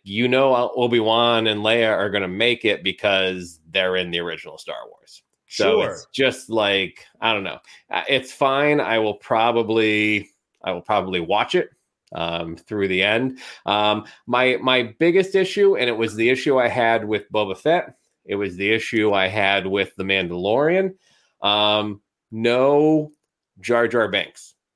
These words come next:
Speaker 1: And I would argue that out of all the, the trilogies, the, the greatest,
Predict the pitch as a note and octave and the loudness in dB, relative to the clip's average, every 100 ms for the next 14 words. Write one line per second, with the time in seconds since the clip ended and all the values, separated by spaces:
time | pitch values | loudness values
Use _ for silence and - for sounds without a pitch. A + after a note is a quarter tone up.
0 | _ _ _ _ G2+ G#2 G#2 G#2 G2 A2 | _ _ _ _ 0 0 0 -2 0 0
1 | A2+ G#2 A#2+ C3 C3+ C#3+ B2 A2+ G#2+ - | 0 2 2 2 2 2 2 2 0 0
2 | G#2 G#2+ G#2 G2+ A2 A2+ B2 C3 B2 A#2 | -2 0 -2 0 2 2 2 2 0 0
3 | A#2+ A2+ A2 G#2 G#2+ - C3 C3+ C#3+ C#3+ | 0 0 -2 -4 -8 -6 -2 2 2 0
4 | D#3 D#3+ D#3 D#3 G#2 A2+ A2 F#2 G2+ A2 | 0 0 -2 -6 -2 0 0 -4 -6 -8
5 | G2 G2+ A2 B2 C#3+ C#3+ - | -8 -2 0 2 2 -2 -10